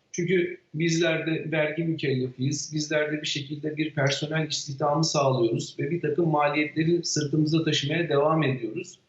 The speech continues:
Bu sebeple de özellikle enerji giderlerimiz konusundaki destek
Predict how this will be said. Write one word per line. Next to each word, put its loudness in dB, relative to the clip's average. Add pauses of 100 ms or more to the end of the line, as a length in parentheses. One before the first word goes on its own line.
(320)
Bu -2
sebeple 0
de 0 (240)
özellikle 0
enerji 0
giderlerimiz 0
konusundaki 0
destek 0